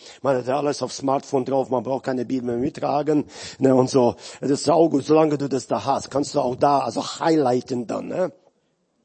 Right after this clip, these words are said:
Also der über alles hinaus vermag, zu tun vermag,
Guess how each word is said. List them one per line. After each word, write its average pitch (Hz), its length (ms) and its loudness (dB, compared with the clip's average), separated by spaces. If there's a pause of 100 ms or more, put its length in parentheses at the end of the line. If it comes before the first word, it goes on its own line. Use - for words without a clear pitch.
(880)
Also 165 180 6
der 180 140 8
über 277 160 8
alles 240 260 6
hinaus 190 420 8
vermag, 143 420 4
zu - 120 -6
tun 165 220 4
vermag, 135 460 2